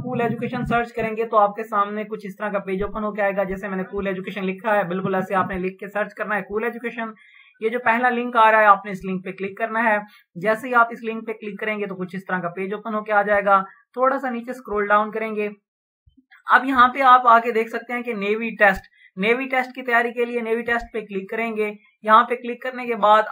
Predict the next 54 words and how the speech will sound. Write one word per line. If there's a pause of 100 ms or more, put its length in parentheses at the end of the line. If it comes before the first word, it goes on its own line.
आपने
जो
भी
Navy
का
test
देना
है,
जिसमें
भी
आप
apply
कर
रहे
हैं,
तो
उसके
test
की
तैयारी
यहाँ
से
कर
सकते
हैं।
जैसा
कि
एफएमटी
की
मैंने
बात
की
तो
female
medical
technician
यहाँ
से
आ
रहा
है, (340)
तो
यहाँ
पे
क्लिक
करके
आप
इस
test
की
तैयारी
कर
सकते
हैं।